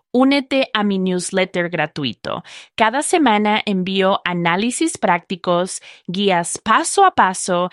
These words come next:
y listas actualizadas de oportunidades de financiamiento y ponencias, directo a ti. Ve a newsletter punto seed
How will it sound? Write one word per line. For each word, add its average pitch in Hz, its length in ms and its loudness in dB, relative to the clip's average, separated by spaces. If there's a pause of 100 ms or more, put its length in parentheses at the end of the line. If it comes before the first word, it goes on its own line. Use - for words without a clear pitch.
(240)
y 240 120 2
listas 311 560 0
actualizadas 175 960 0
de 165 80 0
oportunidades 170 960 0
de 262 100 0
financiamiento 214 1160 0
y 208 80 -2
ponencias, 156 1000 -4
directo 208 680 0
a 233 120 -4
ti. 190 340 -8 (400)
Ve 220 380 0
a 202 140 -2
newsletter 339 760 2
punto 226 460 2
seed 262 460 -2